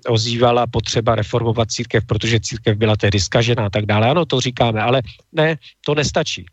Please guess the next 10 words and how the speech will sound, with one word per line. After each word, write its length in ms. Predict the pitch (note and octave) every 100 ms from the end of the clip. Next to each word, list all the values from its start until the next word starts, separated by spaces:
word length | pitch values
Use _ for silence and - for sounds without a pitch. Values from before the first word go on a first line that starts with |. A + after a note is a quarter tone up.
| - - - - - -
Eh, 100 | A#2+
co 180 | -
se 140 | D3+ F#3
totiž 300 | G#3+ - D#3+
stalo, 360 | - D3+ D#3+ D#3 - -
je, 200 | C3 D3
že, 160 | D#3 D3
eh, 880 | C3 D3 B2 A#2+ A#2 B2+ - -
lidé, 320 | C3+ C#3+ D#3+ D#3+
kteří 520 | - D3+ C3 A#2